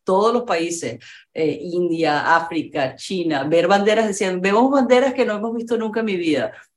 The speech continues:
A estar enfrente a líderes mundiales donde ellas tuvieron que tener una presentación de una asamblea general, de expresar cuáles eran sus retos,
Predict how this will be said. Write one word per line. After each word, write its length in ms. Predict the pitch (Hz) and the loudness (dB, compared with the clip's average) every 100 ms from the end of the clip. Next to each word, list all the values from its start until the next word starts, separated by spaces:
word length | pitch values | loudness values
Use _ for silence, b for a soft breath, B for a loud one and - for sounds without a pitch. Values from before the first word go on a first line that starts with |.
| _ - | _ 2
A 320 | 185 165 165 | 6 6 6
estar 540 | 175 165 - 170 175 - | 2 -2 2 2 2 0
enfrente 520 | 220 - 208 185 170 | -4 -2 -2 -2 0
a 120 | 156 | 2
líderes 480 | 165 170 180 202 214 | 2 2 2 2 0
mundiales 520 | 190 160 165 165 185 | -2 2 4 4 2
donde 320 | 202 185 170 | -4 -2 0
ellas 260 | 143 151 160 | 0 0 -2
tuvieron 300 | 185 165 160 | -2 0 0
que 120 | 160 | -2
tener 320 | 196 151 143 | -2 0 2
una 180 | 147 175 | 2 0
presentación 640 | 175 160 147 127 151 151 | -2 -2 -2 -2 -2 0
de 80 | 165 | 0
una 100 | 165 | 0
asamblea 460 | 147 165 143 131 135 | 0 0 0 0 0
general, 480 | 165 135 143 170 165 | 0 0 2 2 2
de 280 | 139 123 | -2 -2
expresar 460 | 151 - 135 123 123 | -8 -8 -8 -6 -6
cuáles 220 | 143 147 | -4 -2
eran 160 | 156 156 | -2 -4
sus 180 | 131 127 | -6 -4
retos, 420 | 151 147 143 | -4 -2 -6